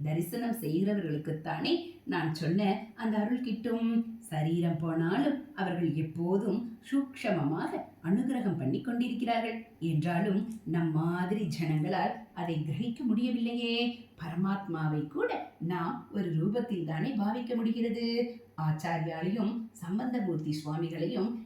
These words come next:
நேரில் தரிசனம் பண்ணினவர்கள் தரிசன மாத்திரத்திலேயே அருள் பெற்றிருப்பார்கள்.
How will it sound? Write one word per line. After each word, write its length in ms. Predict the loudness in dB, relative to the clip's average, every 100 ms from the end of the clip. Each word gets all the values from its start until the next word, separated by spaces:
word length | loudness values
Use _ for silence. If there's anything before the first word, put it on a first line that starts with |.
| -4 0
நேரில் 500 | 2 2 2 0 -4 -4
தரிசனம் 460 | -4 -2 0 0 2
பண்ணினவர்கள் 600 | 0 -2 -2 -2 0 -2 -4 -10 -2
தரிசன 400 | 0 0 0 0 0
மாத்திரத்திலேயே 840 | 0 -2 -2 -4 -2 0 0 0 -2 -6 -10
அருள் 340 | -2 -2 -2 -4
பெற்றிருப்பார்கள். 720 | -4 -2 -2 0 0 0 -2